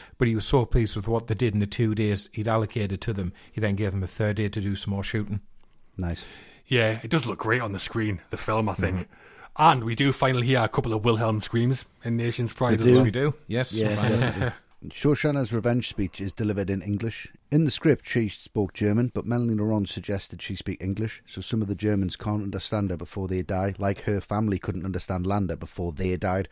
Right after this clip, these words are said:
Speaker 1: Mm.
Speaker 2: which I think is a really good touch.
Speaker 1: That's
Speaker 2: And I
Speaker 1: great.
Speaker 2: also think it's a really good touch that it mirrors that shot of Zola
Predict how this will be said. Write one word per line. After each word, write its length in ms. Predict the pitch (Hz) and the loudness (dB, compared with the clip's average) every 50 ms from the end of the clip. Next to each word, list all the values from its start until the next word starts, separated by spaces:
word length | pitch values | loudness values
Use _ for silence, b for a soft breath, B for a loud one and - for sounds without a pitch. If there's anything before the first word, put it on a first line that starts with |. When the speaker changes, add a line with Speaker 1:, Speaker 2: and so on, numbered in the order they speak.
| B B B | B B B
Speaker 1:
Mm. 140 | 92 90 | -4 -2
Speaker 2:
which 140 | - 90 87 | 0 0 2
I 40 | - | 0
think 140 | - 104 92 | 0 0 -2
is 120 | 90 87 | 0 0
a 40 | 101 | 0
really 240 | 90 92 90 90 90 | 0 0 0 -2 -2
good 220 | 80 90 85 - | -4 -6 -6 -4
touch. 240 | - 95 85 - - B B B B | -4 -4 -4 -6 -10 B B B B
Speaker 1:
That's 120 | 90 104 | -4 -2
Speaker 2:
And 60 | 117 | 2
I 40 | 113 | 6
Speaker 1:
great. 80 | 120 135 | 6 6
Speaker 2:
also 240 | - - 147 131 | 6 4 2 2
think 200 | - - 123 110 | 2 0 -2 -2
it's 140 | 110 - - | -2 -2 -2
a 40 | 104 | -2
really 200 | 101 104 101 104 | -2 -2 -4 -2
good 180 | 87 104 101 - | -2 -2 -2 0
touch 240 | - 117 110 - - | 0 -2 0 0 0
that 100 | 101 98 | -2 0
it 100 | 95 - | 0 0
mirrors 400 | 104 110 107 107 104 98 80 87 | 2 2 4 4 2 2 0 -2
that 220 | 101 90 - - | -2 -4 -4 -4
shot 340 | - - - 117 101 95 - | -4 -4 -2 -2 -2 -2 -2
of 160 | - 110 92 | -4 -4 -2
Zola 380 | 90 90 95 95 104 113 110 | -2 -2 0 2 2 2 0